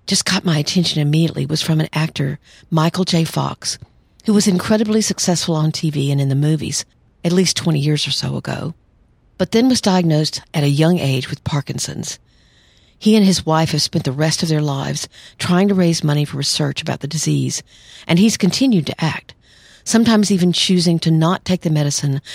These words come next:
that quiets the jerking or involuntary movement that can be characteristic of the disease. But what was his quote about disappointment? He says, "There's always failure, and there's always disappointment,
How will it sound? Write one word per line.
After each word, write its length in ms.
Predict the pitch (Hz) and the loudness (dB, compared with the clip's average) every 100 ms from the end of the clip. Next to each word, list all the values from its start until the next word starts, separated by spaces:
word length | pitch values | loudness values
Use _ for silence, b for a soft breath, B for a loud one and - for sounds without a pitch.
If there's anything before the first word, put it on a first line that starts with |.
| B B | B B
that 120 | 175 | -6
quiets 440 | - 170 165 160 | -2 0 2 0
the 120 | - 143 | -2 -4
jerking 520 | - 156 156 160 156 - | 0 -2 0 -2 -2 -4
or 200 | 143 - - | -8 -6 -2
involuntary 600 | 160 156 151 147 147 147 | 0 2 0 0 0 0
movement 440 | 143 143 131 - B B B B B B - | 0 0 -2 -4 B B B B B B -6
that 160 | 160 | -2
can 160 | - 175 | 0 2
be 80 | 160 | 2
characteristic 720 | - 160 - 156 143 - 143 | 0 -2 0 -2 -2 -2 -4
of 60 | |
the 60 | 143 | -2
disease. 640 | 143 139 147 135 165 - _ _ _ _ _ _ _ _ _ _ _ - | -2 0 -2 -2 -6 -10 _ _ _ _ _ _ _ _ _ _ _ -6
But 120 | 165 | -2
what 100 | 196 | 0
was 120 | 240 | 0
his 160 | 226 - | -2 -2
quote 240 | 196 202 | 0 2
about 280 | 190 175 - | 0 -4 -4
disappointment? 640 | 175 - 170 196 226 247 - _ _ _ _ _ | -6 -6 -4 -2 -2 -6 -12 _ _ _ _ _
He 120 | 170 | -6
says, 480 | - - - - - _ _ _ _ _ _ - | -4 -4 -6 -6 -6 _ _ _ _ _ _ -2
"There's 180 | 175 - | -2 2
always 500 | 170 185 190 196 185 | 2 4 4 2 0
failure, 480 | 151 131 135 135 143 _ _ - | -2 -2 -2 -4 -6 _ _ -2
and 100 | 170 | 0
there's 160 | 160 - | 0 0
always 420 | 165 175 202 202 | 0 2 2 2
disappointment, 720 | - 170 165 - 139 147 139 | 0 -4 -4 -4 -6 -4 -8